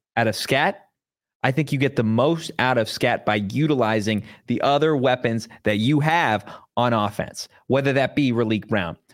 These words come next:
whether that be George Hart, DeCarlos Brooks, any of those guys, including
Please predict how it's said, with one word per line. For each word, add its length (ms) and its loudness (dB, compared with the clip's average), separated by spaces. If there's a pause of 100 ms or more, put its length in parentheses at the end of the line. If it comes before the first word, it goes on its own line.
(160)
whether 260 2
that 220 0
be 180 2
George 340 0
Hart, 280 -2
DeCarlos 540 0
Brooks, 280 -4 (300)
any 320 2
of 100 0
those 300 2
guys, 500 0 (880)
including 680 2